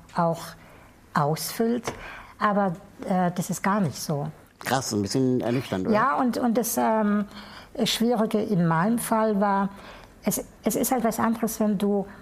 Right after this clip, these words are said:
Speaker 1: einen Drogenabhängigen spielst oder ich, einen Mörder, also irgendwas, was, was mit dir nichts zu tun hat.
Speaker 2: Mhm.
Speaker 1: Aber die Schwierigkeit, ähm, auf die ich immer wieder hinweisen musste, war,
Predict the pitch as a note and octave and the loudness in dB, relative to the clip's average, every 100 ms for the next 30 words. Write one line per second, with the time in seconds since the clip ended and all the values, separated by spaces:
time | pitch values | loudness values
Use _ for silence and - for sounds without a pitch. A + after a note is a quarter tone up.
0 | - - - - - G3 F#3+ F3+ C#3 C3 | -20 -20 -20 -8 0 2 4 2 2 2
1 | D3 F3+ A#3+ A#3 A#3 A3+ A3 A3 - - | 2 2 2 2 2 0 2 0 -2 0
2 | G#3+ G#3+ G#3+ - G3 F3+ F3 F3 - - | 2 2 0 0 0 2 2 -2 -12 -6
3 | G3+ D#3 G#3 E3+ E3 D3+ D#3 G#3 A3+ A3 | -4 0 2 4 4 4 4 2 2 0
4 | A3+ - - - G3 G#3 A3 G#3+ G#3+ F#3+ | -4 -12 -18 -2 0 2 2 2 2 0
5 | - - G3+ F3+ F3+ - F#3 D#3+ D#3+ F#3+ | -2 -6 0 0 0 0 0 0 0 0
6 | A3+ A3+ F3 - D#3 - D3+ F#3 G3+ A#3+ | 2 2 0 -4 -8 -4 -2 2 0 0
7 | - A2 G#2 G#2 - - - - G3+ G3 | -2 -4 -4 -8 -18 -20 -20 -2 2 2
8 | - G#3 G3+ G3+ - - - A#3+ B3+ - | 2 0 0 -2 -8 -8 -2 0 0 -2
9 | A#3+ A3+ A3 - - G#3 G3+ G3+ - - | 0 0 -2 -4 0 2 2 0 -2 -14
10 | - - - - - - - - G3+ - | -20 -20 -20 -20 -20 -20 -18 -2 0 2
11 | G#3 - B3 G#3 G#3 F#3 B3 B3+ F3+ E3 | 0 2 2 4 2 2 2 2 2 2
12 | F3+ E3+ F3 - E3+ D3 D3+ G#3+ | 2 2 0 0 0 2 2 0